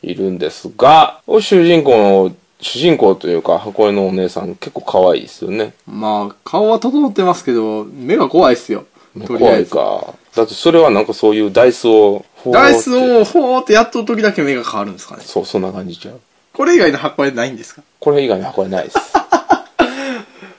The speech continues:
Speaker 1: これ名前決めましょう。
Speaker 2: 名前決めましょう。いや、あかんわ。レイ、レイヤーちゃんあかんわ。
Speaker 1: キーラ、キーラ。
Speaker 2: キーラ、キーラ。あ、
Speaker 1: キーラ。
Speaker 2: そ-、そんな感じですね。
Speaker 1: キーラや。
Speaker 2: で、若くして、ミコになった。
Speaker 1: あ、わかるわ。ミコやな。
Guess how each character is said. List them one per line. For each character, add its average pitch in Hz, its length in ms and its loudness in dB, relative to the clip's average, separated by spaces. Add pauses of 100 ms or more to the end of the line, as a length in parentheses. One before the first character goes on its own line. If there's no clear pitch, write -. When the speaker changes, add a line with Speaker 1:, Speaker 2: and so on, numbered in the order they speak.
Speaker 1:
こ 175 120 2
れ 170 60 6
名 170 140 4
前 170 200 4
決 160 120 -6
め 139 100 0
ま 113 120 0
し - 100 -6
ょ - 160 -6
う。 - 20 -12
Speaker 2:
名 135 80 -4
前 139 100 -4
決 135 120 -6
め - 20 -6
ま 123 100 -6
し 120 80 -10
ょ 101 60 -8
う。 - 520 -20
い - 20 -16
や、 120 60 -14
あ - 20 -18
か 107 80 -16
ん 92 80 -16
わ。 92 80 -18
レ 131 120 -2
イ、 123 100 -10
レ 156 140 -2
イ 123 60 -2
ヤ 101 100 -4
ー - 20 -16
ち - 100 -20
ゃ - 20 -16
ん - 40 -18
あ - 20 -20
か - 80 -20
ん - 40 -20
わ。 - 60 -20 (260)
Speaker 1:
キ 165 180 -2
ー 110 80 0
ラ、 92 100 -4 (140)
キ - 160 -6
ー 127 160 -2
ラ。 - 60 -18 (180)
Speaker 2:
キ - 120 -14
ー 247 60 -14
ラ、 - 60 -20 (200)
キ - 40 -10
ー 131 40 -6
ラ。 - 80 -
あ、 - 40 -8
Speaker 1:
キ 117 60 -10
ー 104 40 -8
ラ。 156 80 -2
Speaker 2:
そ-、 147 60 -6
そ 160 80 -10
ん - 20 -8
な 156 80 -2
感 147 160 0
じ 131 80 -4
で 123 60 -4
す - 80 -18
ね。 104 80 -16
Speaker 1:
キ 131 140 -4
ー - 40 -4
ラ - 80 -8
や。 - 60 -20 (440)
Speaker 2:
で、 107 80 -16
若 208 300 0
く 233 160 -2
し - 100 -6
て、 170 420 2 (520)
ミ 131 60 -4 (180)
コ 143 80 2
に 123 120 -4
な 107 100 -8
っ 104 40 -14
た。 - 100 -4
Speaker 1:
あ、 - 20 4
わ - 160 4
か 220 200 4
る 240 80 6
わ。 226 320 6 (880)
ミ 196 180 4
コ 196 160 4
や 147 120 6
な。 170 240 6